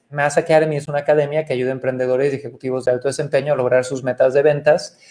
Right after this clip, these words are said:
Eh, tenemos programas que arrancan a partir de los quinientos dólares americanos, pero no se los vendemos a cualquier persona porque queremos asegurarnos que de verdad puedas tener éxito con ellos.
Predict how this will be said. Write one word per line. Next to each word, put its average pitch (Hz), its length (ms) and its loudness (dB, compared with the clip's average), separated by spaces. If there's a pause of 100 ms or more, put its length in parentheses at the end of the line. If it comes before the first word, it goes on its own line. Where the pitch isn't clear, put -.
(260)
Eh, 135 380 0
tenemos 147 320 0
programas 160 420 4
que - 80 -6
arrancan 131 340 -4
a 135 80 -2
partir 131 300 -2
de 131 80 -2
los 123 140 -6
quinientos 131 420 -10
dólares 131 340 2
americanos, 160 720 -2 (360)
pero 160 180 4
no 160 100 4
se 180 120 4
los 175 120 6
vendemos 160 380 0
a 147 80 0
cualquier 151 380 0
persona 175 640 0 (220)
porque 160 580 0
queremos 160 380 0
asegurarnos 170 540 2
que 175 80 0
de 156 60 4
verdad 131 340 -2
puedas 127 260 -2
tener 123 200 -8
éxito 123 400 -6
con 120 180 -12
ellos. - 380 -20